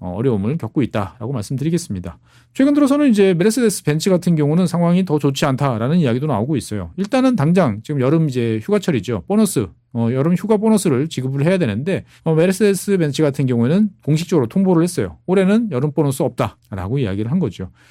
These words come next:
그리고 이제 이 현재 진행하고 있는 명예퇴직 프로그램들도 더욱더 강하게 밀어붙인다. 라고 지금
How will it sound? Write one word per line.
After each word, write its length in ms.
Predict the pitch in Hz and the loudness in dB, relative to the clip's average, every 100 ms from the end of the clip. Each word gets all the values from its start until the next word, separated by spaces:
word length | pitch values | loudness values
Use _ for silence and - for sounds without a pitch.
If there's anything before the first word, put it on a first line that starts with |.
| _ _ | _ _
그리고 280 | 233 269 247 | 2 4 2
이제 480 | 180 180 156 120 123 | 4 4 4 0 0
이 180 | 139 135 | 0 2
현재 240 | 180 170 | 0 0
진행하고 440 | 156 160 160 156 | 0 2 2 2
있는 220 | 123 151 156 | 0 0 2
명예퇴직 540 | 127 151 165 127 92 | 0 0 0 -2 -4
프로그램들도 800 | - 170 147 104 98 123 214 247 | -2 2 2 0 -2 -2 -2 -2
더욱더 380 | - 123 - 90 | -4 -4 -6 -8
강하게 380 | - 110 123 170 | -2 0 0 2
밀어붙인다. 600 | 147 156 - 117 101 - _ - | 0 0 -4 -4 -4 -8 _ -6
라고 280 | 104 120 | -4 -4
지금 340 | 170 110 104 | -6 -4 -4